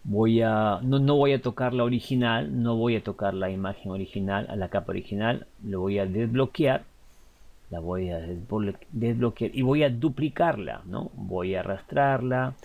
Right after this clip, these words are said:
acá al más para que se duplique, o control J, también podrías hacerlo, no te olvides de eso, más rápido, más chévere, más rápido, pero eso ya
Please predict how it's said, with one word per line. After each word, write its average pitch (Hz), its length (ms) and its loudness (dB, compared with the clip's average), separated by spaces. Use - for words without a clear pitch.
acá 98 480 -2
al 98 120 0
más 113 460 0
para - 180 -6
que 104 80 -4
se 117 120 -4
duplique, 120 460 -2
o 135 200 0
control 147 420 0
J, - 600 0
también 107 240 0
podrías 98 300 -4
hacerlo, 101 420 -4
no 98 100 -2
te 98 140 -6
olvides 98 240 -2
de 101 80 -2
eso, - 200 -2
más 95 220 0
rápido, - 380 -6
más 90 160 -6
chévere, 95 340 -4
más 101 160 -2
rápido, 76 340 -2
pero 113 280 0
eso 104 180 -2
ya 101 340 2